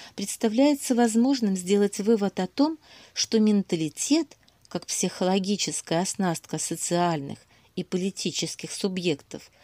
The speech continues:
проявляется в особенностях мышления, верования, чувствования, волеизъявления, которые эксплицируются в понятиях, установках, представлениях,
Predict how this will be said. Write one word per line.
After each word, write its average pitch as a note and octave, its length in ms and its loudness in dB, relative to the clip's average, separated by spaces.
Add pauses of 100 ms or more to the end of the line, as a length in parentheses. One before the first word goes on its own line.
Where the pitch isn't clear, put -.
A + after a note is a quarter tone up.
(380)
проявляется A3 840 4
в E3 60 -4
особенностях A#3 800 0
мышления, D#3+ 880 0 (580)
верования, E3+ 800 0 (400)
чувствования, F3+ 1080 0 (260)
волеизъявления, G3+ 1200 2 (400)
которые F#3 720 0 (300)
эксплицируются A3 1200 0
в - 80 -12
понятиях, G3 880 -2 (320)
установках, F#3 1120 -2 (200)
представлениях, F3+ 1120 -2